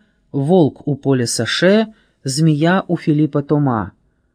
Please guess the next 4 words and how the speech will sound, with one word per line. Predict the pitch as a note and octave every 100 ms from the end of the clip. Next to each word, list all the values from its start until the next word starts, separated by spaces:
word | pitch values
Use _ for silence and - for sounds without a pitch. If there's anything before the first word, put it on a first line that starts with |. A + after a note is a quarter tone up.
| _ _ _ _ _ _ _ _ _ _
Диану | C3+ D3 G3+ G#3+ G#3+
посетило | G#3 - F3+ - G#3 G3
новое | F#3+ F#3+ A3+ F3 C#3 B2+
озарение. | - C3 C3+ B2 G#2+ G2+ F2+ -